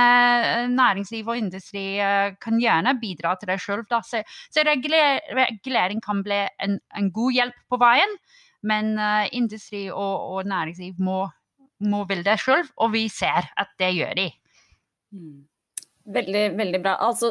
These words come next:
Speaker 2: circularbusiness dot N O der. Eh,
Speaker 1: Yes.
Speaker 2: veldig bra tips fra Susi.
Speaker 1: <laughs>
Speaker 2: Og for, for lytterne som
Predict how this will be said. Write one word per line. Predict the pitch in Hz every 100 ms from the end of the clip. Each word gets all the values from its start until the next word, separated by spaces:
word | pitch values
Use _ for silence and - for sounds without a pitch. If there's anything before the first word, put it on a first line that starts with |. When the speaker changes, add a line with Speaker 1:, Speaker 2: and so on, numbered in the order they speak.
| 226
Speaker 2:
circularbusiness | - 220 202 202 220 202 196 - 214 214 - 202
dot | 208 _ -
N | 196 156
O | 175
der. | 170 170 - - - _ 202
Eh, | 202
Speaker 1:
Yes. | 196
Speaker 2:
veldig | 185 185
bra | 190 202
tips | 202 208 -
fra | 220
Susi. | 214 190 208 208
Speaker 1:
<laughs> | 170 214
Speaker 2:
Og | -
for, | 311 - 254
for | 311
lytterne | 294 - - 185 214
som | 240